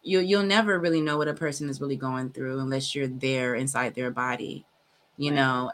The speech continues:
Speaker 1: and you'll never know the kind of emotions and the, the love they have for this. You, you don't even know about the soul ties. You don't know what they've
Speaker 2: Mm-hmm.
Speaker 1: had karmically. You don't know. All you know is that you can listen and you can guide.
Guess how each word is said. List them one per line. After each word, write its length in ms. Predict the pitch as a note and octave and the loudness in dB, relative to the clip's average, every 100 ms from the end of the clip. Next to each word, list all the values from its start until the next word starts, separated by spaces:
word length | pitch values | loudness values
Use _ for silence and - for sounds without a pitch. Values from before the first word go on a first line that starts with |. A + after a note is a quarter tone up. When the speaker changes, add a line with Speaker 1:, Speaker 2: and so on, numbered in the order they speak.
| - | 0
Speaker 1:
and 340 | D3 C#3+ C#3 | 0 2 4
you'll 120 | D#3+ | 6
never 260 | E3 D#3+ D#3+ | 6 6 4
know 360 | C#3 C#3+ C#3+ C#3 | 4 4 2 0
the 120 | C#3 | -2
kind 200 | D#3 C#3+ | -2 -2
of 80 | C#3 | 2
emotions 760 | C#3 C#3 D3 - C#3 C#3 C3+ | 2 2 0 -2 0 0 0
and 200 | C3+ B2+ | 0 -2
the, 240 | C3 B2 A#2+ - - - | 0 -2 -4 -12 -20 -4
the 100 | C#3+ | 2
love 320 | C#3+ D3+ D3 | 8 8 8
they 100 | D3 | 4
have 340 | D3 D3 D#3+ | 4 6 6
for 80 | C#3 | 2
this. 180 | C#3 C#3+ | -2 2
You, 120 | F3+ | 2
you 140 | F#3+ A3 | 4 6
don't 100 | A3+ | 6
even 160 | G3+ | 4
know 80 | G3 | 0
about 160 | F#3 F#3 | -2 -2
the 80 | |
soul 340 | - D#3+ D3+ E3+ | -2 2 2 2
ties. 540 | - C#3+ G#2+ G#2+ C#3 | 4 4 4 0 2
You 40 | F#3+ | 4
don't 200 | G#3 F3+ | 4 6
know 160 | F3 | 6
what 200 | D#3 E3 | 6 6
they've 140 | E3+ E3 | 4 2
Speaker 2:
Mm-hmm. 140 | F3+ | 4
Speaker 1:
had 180 | E3 - | 0 0
karmically. 640 | - D3+ D3+ D3+ - C#3+ | 0 0 0 -4 -12 -12
You 200 | D3 D3+ | -4 -2
don't 180 | D#3 D#3+ | -2 0
know. 280 | D3+ D3 D3 - - - - | 0 0 -4 -14 -20 -4 8
All 140 | G3 | 10
you 180 | G#3+ A#3 | 10 6
know 220 | G#3+ F#3 | 4 4
is 120 | E3+ E3 | 4 4
that 200 | D3+ E3 | 0 -2
you 60 | |
can 200 | D#3+ D3+ | -4 -2
listen 480 | C#3+ C#3 - C#3 C3+ | -2 -4 -4 -2 0
and 140 | C3+ | 2
you 80 | C3 | 0
can 160 | C3+ B2+ | -2 -4
guide. 480 | B2 B2 C3 - | -2 -2 -4 -8